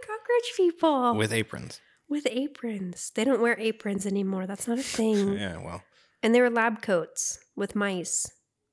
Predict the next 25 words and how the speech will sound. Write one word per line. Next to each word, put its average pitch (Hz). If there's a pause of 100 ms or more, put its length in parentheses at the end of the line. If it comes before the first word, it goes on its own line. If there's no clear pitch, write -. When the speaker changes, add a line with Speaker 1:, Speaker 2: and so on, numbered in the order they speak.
(720)
Speaker 2:
There -
have 98
it. - (300)
Speaker 1:
With 185
the 185
snake 196
venom. 175 (1600)
Speaker 2:
That's -
good. 117 (180)
Speaker 1:
But 220
it 233
was 247
pretty 302
good. 311 (680)
Work's 262
going 262
good, 226
too. 185 (460)
Speaker 2:
Yeah? 117 (500)
Speaker 1:
Yeah. 185 (1600)
Speaker 2:
You 104
wanna 98
dig 98
into 104
it? 131